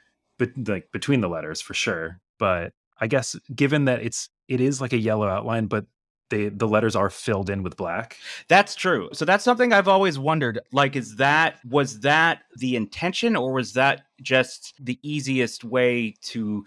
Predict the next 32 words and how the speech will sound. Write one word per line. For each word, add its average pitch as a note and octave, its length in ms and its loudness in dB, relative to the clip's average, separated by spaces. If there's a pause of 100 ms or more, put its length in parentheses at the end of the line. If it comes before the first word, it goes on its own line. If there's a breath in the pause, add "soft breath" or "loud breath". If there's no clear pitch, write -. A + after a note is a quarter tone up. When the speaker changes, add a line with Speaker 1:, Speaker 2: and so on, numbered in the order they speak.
Speaker 2:
do C3 260 0
it A2 80 0
with A2 140 -4
the A2+ 120 -4
optical A2+ 400 -2
technology G#2+ 580 -4
at G2 100 -4
the F#2 80 -14
time? F#2+ 540 -6 (100)
Because, A2 200 -6
like, G#2+ 140 -4
was G#2 120 -10
there A2+ 140 -2
a G2+ 60 -6
fear B2+ 540 -4 (280 loud breath)
because A#2+ 260 -8
of A2+ 100 -6
how A#2 160 -2
quickly A#2+ 420 -8
it G2 120 -8 (200)
moves C3+ 500 -2
that A2+ 140 -2
they G#2 120 -6
would G2 140 -10
lose A2 680 -6
the F#2+ 400 -4
fine G#2 340 -4
edge A2 320 -4
of F#2 160 -6
the F#2 320 -6
thing? C3 320 -4
Be-, C#3+ 140 -8